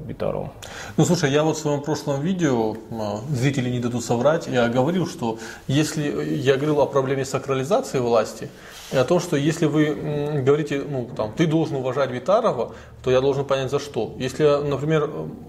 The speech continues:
Speaker 2: уважаю ли я Битарова как бизнесмена,
Speaker 1: Ну,
Speaker 2: тут
Speaker 1: это
Speaker 2: трудно спорить, это реально бизнесмен.
Speaker 1: Ну, они же называют, где-то там прямо его и называют, "наш бизнесмен".
Speaker 2: Ну, кстати, многие посчитали, что вот это, э, успешный бизнесмен,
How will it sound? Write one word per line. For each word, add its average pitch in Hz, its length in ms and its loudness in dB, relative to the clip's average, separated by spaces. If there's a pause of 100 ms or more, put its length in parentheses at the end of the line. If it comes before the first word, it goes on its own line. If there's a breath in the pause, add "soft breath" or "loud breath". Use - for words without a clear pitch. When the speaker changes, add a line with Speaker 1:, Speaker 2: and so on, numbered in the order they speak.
(180)
Speaker 2:
уважаю 156 380 6
ли 160 80 4
я 151 60 6
Битарова 165 480 2
как 127 160 -10
бизнесмена, 143 680 -4 (420 loud breath)
Speaker 1:
Ну, 233 140 -10 (240)
Speaker 2:
тут 160 160 4
Speaker 1:
это 151 40 4
Speaker 2:
трудно 233 260 6
спорить, 190 420 2
это 127 180 -4
реально 147 300 2
бизнесмен. 143 600 -4
Speaker 1:
Ну, 110 120 2
они 107 160 2
же 110 140 2
называют, 123 400 4
где-то 107 180 -6
там 107 160 0
прямо 110 200 0
его 110 120 2
и 113 40 2
называют, 120 460 2
"наш 107 300 -4
бизнесмен". 104 640 -4
Speaker 2:
Ну, 175 120 10
кстати, 196 280 2
многие 202 640 2
посчитали, 170 560 -2
что 160 160 -6
вот 156 160 -2
это, 175 160 0
э, 151 340 2
успешный 190 500 0
бизнесмен, 160 680 0